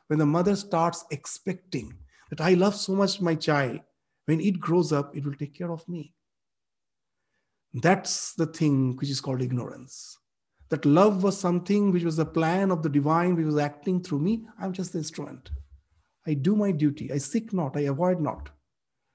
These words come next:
That as this love has no meaning, that means I don't, uh, it doesn't mean that I simply sit in the corner, not interacting with the world.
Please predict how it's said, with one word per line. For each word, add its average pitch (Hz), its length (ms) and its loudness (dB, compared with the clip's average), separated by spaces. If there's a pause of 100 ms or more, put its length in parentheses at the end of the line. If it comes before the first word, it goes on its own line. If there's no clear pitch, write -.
(100)
That 151 160 -2 (100)
as 190 520 6 (840)
this 156 300 2
love 165 320 6
has 165 220 2
no 180 180 6
meaning, 180 240 6
that 165 140 0
means 180 120 2
I 180 60 0
don't, 180 300 0
uh, 165 180 0
it 156 320 -4
doesn't 165 340 2
mean 185 140 2
that 175 140 -4
I 160 160 2
simply 175 340 -4
sit 180 280 -4
in 170 60 -2
the 170 100 -2
corner, 170 420 0
not 170 380 -2
interacting 165 520 -6
with 147 100 -4
the 147 80 -4
world. 127 220 -8